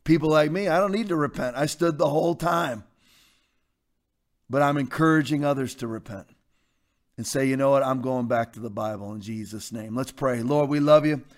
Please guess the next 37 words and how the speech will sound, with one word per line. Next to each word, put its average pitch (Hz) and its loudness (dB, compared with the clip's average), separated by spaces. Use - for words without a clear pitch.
Lord, 151 2
we 151 2
praise 156 2
you. 156 0
Lord, 156 6
I 156 8
invite 151 4
every 156 2
single 147 -2
person, 151 -2
the 147 0
hundred 156 0
forty-eight 156 6
people 151 4
that 139 4
are 131 -2
still 151 2
watching 151 6
on 147 0
Facebook, 151 0
I 147 6
invite 147 2
them 147 -2
all, 151 4
anybody 147 2
that 147 -2
can 139 -4
make 156 0
it - -6
tomorrow 147 4
to 143 -4
church 160 -4
right 143 4
here 151 6
in 151 2
Inglewood, 156 4
Florida. 156 2